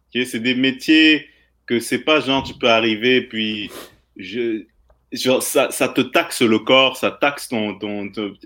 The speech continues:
honnête-, j'ai, j'ai pas, j'ai jamais vu quelqu'un de soixante-cinq ans être, euh, maçon. Dis-moi si je me trompe. C'est des métiers où tu t'arrêtes relativement jeune.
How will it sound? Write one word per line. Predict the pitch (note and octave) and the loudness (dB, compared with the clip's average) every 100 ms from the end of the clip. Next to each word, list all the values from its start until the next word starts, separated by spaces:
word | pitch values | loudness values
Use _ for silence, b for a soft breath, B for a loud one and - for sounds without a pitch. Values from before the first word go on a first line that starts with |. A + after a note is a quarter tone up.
| - | -4
honnête-, | B2+ B2+ | -2 -2
j'ai, | A#2 A2 - - - | -8 -12 -8 -4 -4
j'ai | A2+ A#2+ | 0 0
pas, | B2+ D#3+ | 2 2
j'ai | A#2 | 2
jamais | A#2+ D3 D#3 | 2 2 2
vu | C#3 | 0
quelqu'un | D#3 A#2 B2+ | 0 0 0
de | B2 | 0
soixante-cinq | G#2 A2+ A#2+ A2 - G#2 - | 0 -2 0 -4 -4 -4 -2
ans | A#2 G#2+ - _ _ _ - | -2 -2 -6 _ _ _ -6
être, | G#2+ - | -6 -2
euh, | G#2 F#2+ G2 F#2 F#2 F#2 - - | -2 0 -2 -2 -2 -4 -8 -2
maçon. | G#2 G2 - G#2+ E2+ - | -2 0 0 0 -2 -6
Dis-moi | A2+ A#2+ C#3 | -2 4 4
si | C3+ A#2+ | 4 2
je | |
me | A2+ G#2 | 2 2
trompe. | A2+ G#2 F#2 _ - _ _ _ | 0 -2 -4 _ -20 _ _ _
C'est | - - A2+ | -8 -6 0
des | A#2+ | 2
métiers | B2 A#2+ D#3+ | 4 4 6
où | D#3+ B2+ | 6 4
tu | - | 0
t'arrêtes | - A2+ B2 | 0 2 2
relativement | A#2 B2 B2 C#3 B2 B2 A2 | 4 2 2 0 2 2 2
jeune. | G2 A#2 C3 E3 | 2 4 4 0